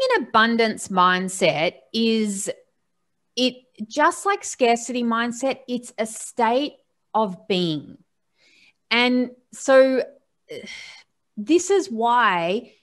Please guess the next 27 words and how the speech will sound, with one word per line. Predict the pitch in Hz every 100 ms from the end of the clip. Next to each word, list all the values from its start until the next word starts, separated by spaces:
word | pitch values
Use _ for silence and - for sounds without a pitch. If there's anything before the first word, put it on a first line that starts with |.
| _
you | 240 247
can | 269
have | 247 240
one | 220 240 262
person | 247 269 262 277 254
with | 233 220
ten | 208 214 226
thousand | 220 208 196 190
dollars | 185 190 185 180
in | 185
their | 180 175
bank | 165 180 180
account | - 170 156 151 165 -
and | 190 190 175
they | 190 208 233 240
feel | 233 - 220 208 202 196 190 185 - 170
great. | 170 165 175 160 131 120 _ _ _ -
Like, | 202 202
they're | 226 254 247
just | 247 233 -
like, | 208 202 -
"I've | 214 202 190
got | 196 180 -
plenty | - 294 277 277 277
of | 269
money. | 254 269 269 269 269 262 262 262 262 247 - - 202
I've, | 202